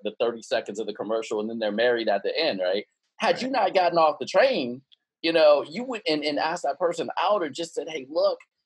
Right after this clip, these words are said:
Speaker 1: can we be in contact?" The answer would have been no. And so my thing is life is short enough.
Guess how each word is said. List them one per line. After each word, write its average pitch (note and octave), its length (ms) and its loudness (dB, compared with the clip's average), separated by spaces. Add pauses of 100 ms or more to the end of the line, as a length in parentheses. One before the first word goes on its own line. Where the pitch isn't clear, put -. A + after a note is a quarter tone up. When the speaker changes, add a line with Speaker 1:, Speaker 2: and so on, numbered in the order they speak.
(120)
Speaker 1:
can E3+ 120 -4
we F3 100 -10
be D3+ 200 -2
in B2+ 80 -4
contact?" F3+ 720 -6 (600)
The E3 160 0
answer G3 240 -4
would C#3+ 100 -2
have A2+ 80 -4
been A2 200 -2
no. A#3 420 -6 (580)
And F3 300 0
so D#3+ 400 0
my E3+ 240 -4
thing F3+ 320 -4
is C#3 160 -8
life D#3+ 320 -6
is C3+ 100 -8
short C#3+ 520 -4
enough. F#2+ 480 -2